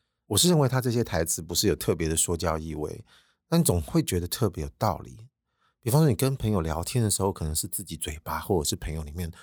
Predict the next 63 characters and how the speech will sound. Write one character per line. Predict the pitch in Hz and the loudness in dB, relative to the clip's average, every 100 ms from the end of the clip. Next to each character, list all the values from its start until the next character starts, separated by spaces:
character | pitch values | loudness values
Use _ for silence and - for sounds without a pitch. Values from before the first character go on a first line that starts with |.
| _ _ _ - | _ _ _ 2
突 | 139 | 4
然 | 127 104 104 104 | 6 4 0 -4
说 | - 120 | -2 -2
出 | 110 120 | -2 0
了 | 110 98 | 0 0
一 | |
句 | 92 - | -2 0
什 | 110 - | 0 0
么 | 71 | -4
东 | 76 98 104 | -2 0 0
西， | - 76 76 _ _ _ _ _ _ 127 | -2 -4 -12 _ _ _ _ _ _ 0
你 | |
会 | 107 | 2
停 | 175 104 104 | 2 0 0
顿 | 131 120 | 2 2
下 | 127 107 | 2 2
来 | 92 | 2
思 | - - | 0 -2
考 | 98 - 71 | -4 -6 -6
一 | |
下， | 73 92 | -2 -2
或 | 80 107 85 | 0 0 0
者 | 90 | -2
是 | |
说 | 85 92 | -6 -8
，“哎， | - | -6
干， | 98 82 | -8 -8
你 | |
等 | 80 76 | -12 -10
一 | |
下， | 76 82 - - - - | -8 -8 -10 -20 -18 -10
你 | - | -2
刚 | 101 | 0
刚 | 107 | 0
那 | |
个 | 95 92 | -2 -4
讲 | - - | -4 -6
得 | |
太 | - 117 98 | -6 -2 -2
好 | - - - | -2 -10 -14
了。” | - _ _ _ _ _ - | -18 _ _ _ _ _ 2
但 | 151 | 4
在 | 160 | 4
剧 | - 160 | 4 2
里 | 87 | 2
面 | 90 | 0
怎 | 101 | -4
么 | 76 | -6
可 | 73 73 | -8 -10
能 | 76 76 _ - | -12 -14 _ -12
会 | |
停 | 92 85 76 | -6 -6 -4
顿 | 98 82 | -4 -4
呢？ | 80 - _ _ _ _ _ - | -6 -16 _ _ _ _ _ 0
因 | 135 | 4
为 | 135 117 | 4 2
剧 | - 143 | 0 2
是 | 107 92 | 4 2
服 | - 92 | 0 -2
务 | 110 | 2
于 | 117 92 | 2 2
某 | 87 85 | 0 -2
种 | 107 92 76 | -2 -2 -4